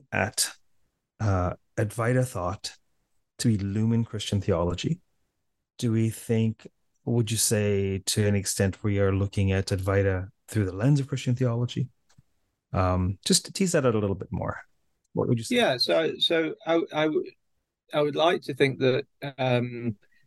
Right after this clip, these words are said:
Speaker 2: um, it's, it's sort of clear enough,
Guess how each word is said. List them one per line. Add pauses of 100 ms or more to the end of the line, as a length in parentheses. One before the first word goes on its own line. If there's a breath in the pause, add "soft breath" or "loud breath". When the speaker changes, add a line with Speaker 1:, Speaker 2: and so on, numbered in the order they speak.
(120)
Speaker 2:
um, (1080)
it's,
it's
sort
of
clear
enough,